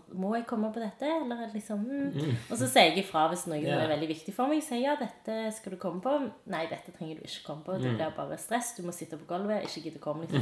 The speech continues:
Speaker 1: sånn.
Speaker 2: <laughs>
Speaker 1: Og det synes jeg er superfint, og som jeg merker en forskjell for, det at det er faktisk veldig mange, dessverre, det er sånn at det finnes klasseskiller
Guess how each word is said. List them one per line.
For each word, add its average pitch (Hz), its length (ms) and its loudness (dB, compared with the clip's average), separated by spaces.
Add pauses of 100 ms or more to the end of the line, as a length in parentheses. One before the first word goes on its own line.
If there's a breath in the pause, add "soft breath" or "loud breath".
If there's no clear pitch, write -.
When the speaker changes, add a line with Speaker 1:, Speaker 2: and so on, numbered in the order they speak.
(120)
Speaker 1:
sånn. 127 360 4
Speaker 2:
<laughs> - 600 -8
Speaker 1:
Og 226 80 6
det 262 160 12
synes 269 180 8
jeg 254 120 4
er 254 60 8
superfint, 247 840 4
og 214 100 4
som 214 140 2
jeg 214 100 8
merker 202 300 0
en 214 80 4
forskjell 226 400 2
for, 220 160 0
det 202 80 6 (240)
at 190 60 -6
det - 120 -4
er 208 160 6
faktisk 302 440 0
veldig 165 200 0
mange, 175 380 0
dessverre, 185 540 0
det - 120 -4
er 269 180 8
sånn 226 200 2
at 196 80 2
det - 80 -10
finnes 240 400 2 (420 loud breath)
klasseskiller 190 640 2